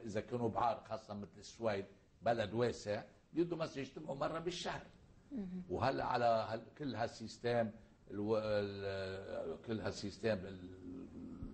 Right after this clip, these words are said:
Speaker 1: القضايا اتصالات بيقدروا يتصلوا مع بعضهم. فهمتي
Speaker 2: نعم.
Speaker 1: كيف؟
Speaker 2: نعم.
Speaker 1: هلا بالنسبة للاشتراك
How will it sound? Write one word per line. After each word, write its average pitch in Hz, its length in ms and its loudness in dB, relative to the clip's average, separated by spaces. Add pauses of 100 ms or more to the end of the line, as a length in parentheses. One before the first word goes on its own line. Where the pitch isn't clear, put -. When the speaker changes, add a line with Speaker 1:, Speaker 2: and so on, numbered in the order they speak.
(100)
Speaker 1:
القضايا 101 800 2 (320)
اتصالات 123 760 2 (360)
بيقدروا 143 340 -2
يتصلوا 143 400 -2
مع 98 140 4
بعضهم. 73 400 -10 (220)
فهمتي 180 260 -6
Speaker 2:
نعم. - 80 -8
Speaker 1:
كيف؟ 143 220 4 (160)
Speaker 2:
نعم. 185 240 -4
Speaker 1:
هلا 117 200 4
بالنسبة 135 560 0
للاشتراك 110 840 2